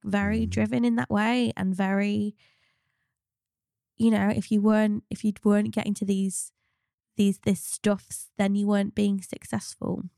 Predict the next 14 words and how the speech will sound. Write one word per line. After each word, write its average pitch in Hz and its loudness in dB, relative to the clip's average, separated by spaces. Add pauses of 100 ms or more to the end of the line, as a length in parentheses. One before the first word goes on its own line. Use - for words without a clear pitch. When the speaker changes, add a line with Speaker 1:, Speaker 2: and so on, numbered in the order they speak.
(880)
Speaker 1:
Um, 185 0 (1160)
so - 0
I 220 4
think, 220 -2
yeah, 220 0
I 196 -4
think 208 -2
particularly 220 -4
if - -4
you're 208 2
a 202 0
young 196 0
person, 196 -2
or 196 0